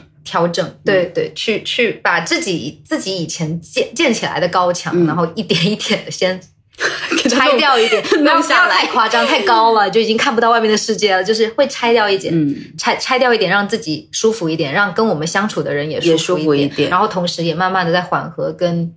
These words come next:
Speaker 1: 妈妈之间的关系。
Speaker 2: 我觉得我这两年就是真的一定程度上的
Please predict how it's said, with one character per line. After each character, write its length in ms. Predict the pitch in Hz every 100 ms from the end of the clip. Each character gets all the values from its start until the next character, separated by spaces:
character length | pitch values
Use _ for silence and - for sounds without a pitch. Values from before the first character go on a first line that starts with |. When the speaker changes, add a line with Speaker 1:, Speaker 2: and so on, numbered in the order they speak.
| _ _ -
Speaker 1:
妈 140 | 175
妈 160 | 170 156
之 100 | 156
间 200 | 156 151
的 80 |
关 260 | 143 151 170
系。 440 | - - - - - _ _ _ _ _ _ _ - - -
Speaker 2:
我 60 |
觉 80 | 226
得 80 | 294
我 100 | 269
这 120 | 262
两 180 | 240 165
年 240 | 156 156
就 140 | 160 196
是 160 | 202
真 320 | 175 - 214
的 240 | 208 170 135
一 120 | 170
定 200 | 175 208
程 240 | - 143
度 160 | 151 175
上 320 | 170 170 156
的 280 | 143 135 139